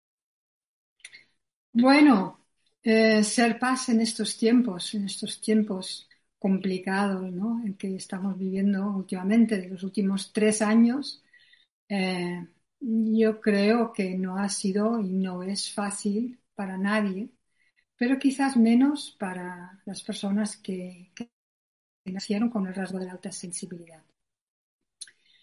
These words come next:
A ver, de las muchos, de los muchos correos que, que siempre me han llegado y comentarios y tal, uno, un comentario estándar es que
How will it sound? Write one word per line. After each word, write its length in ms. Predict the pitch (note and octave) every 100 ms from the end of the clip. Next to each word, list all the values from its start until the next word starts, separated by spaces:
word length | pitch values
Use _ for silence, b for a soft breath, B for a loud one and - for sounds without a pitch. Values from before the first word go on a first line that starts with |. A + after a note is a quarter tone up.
| b b _ _ _ -
A 80 | A#3
ver, 240 | B3 C4+
de 100 | A#3
las 240 | A#3+ C4 C4+
muchos, 460 | D#4+ E4 C4 A#3 B3
de 80 |
los 140 | C4 A3+
muchos 280 | C#4 C4+ A3+
correos 540 | A#3 A#3 A#3+ A3 G#3
que, 440 | - G3 G3 F#3+ -
que 100 | G#3
siempre 540 | - A#3+ B3 A3+ G#3
me 120 | G3
han 180 | G3 G3
llegado 680 | F#3 F#3 F#3+ G#3+ G#3 F#3 F#3
y 80 | F3+
comentarios 800 | G3 F#3 F#3 G3 G3+ G3+ G3 G3
y 60 |
tal, 280 | G3 G3+ A3
uno, 460 | A#3+ B3 A#3+ A#3+ C4+
un 200 | B3 A#3
comentario 640 | A#3 A3+ A3+ A#3 A#3 A#3
estándar 840 | A3 - - A3 A3+ A3 A3 A3 -
es 400 | G#3+ G#3 - -
que 460 | - G3+ G3+ G3